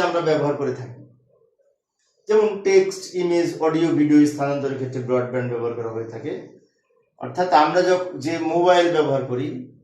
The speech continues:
বা কম্পিউটারে ইন্টারনেট ইস-, ব্যবহার করে থাকি, এর স্পিড হচ্ছে ব্রডব্যান্ড স্পিড। ব্র-, এই লাইনগুলো সব ব্রডব্যান্ড, কারণ এখানে আমরা অ-,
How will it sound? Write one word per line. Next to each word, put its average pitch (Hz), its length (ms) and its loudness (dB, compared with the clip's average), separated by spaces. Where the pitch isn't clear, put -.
বা 139 100 6
কম্পিউটারে 160 480 0
ইন্টারনেট 170 380 -2
ইস-, - 240 -12
ব্যবহার 139 320 0
করে 120 200 -6
থাকি, 113 160 -14
এর 139 80 -2
স্পিড 147 300 -4
হচ্ছে 127 180 -6
ব্রডব্যান্ড 131 420 -2
স্পিড। - 320 -18
ব্র-, 127 280 -4
এই 135 120 -4
লাইনগুলো 131 360 -2
সব 131 140 -8
ব্রডব্যান্ড, 120 420 -8
কারণ 151 200 -6
এখানে 151 260 -4
আমরা 143 160 -2
অ-, 131 160 -4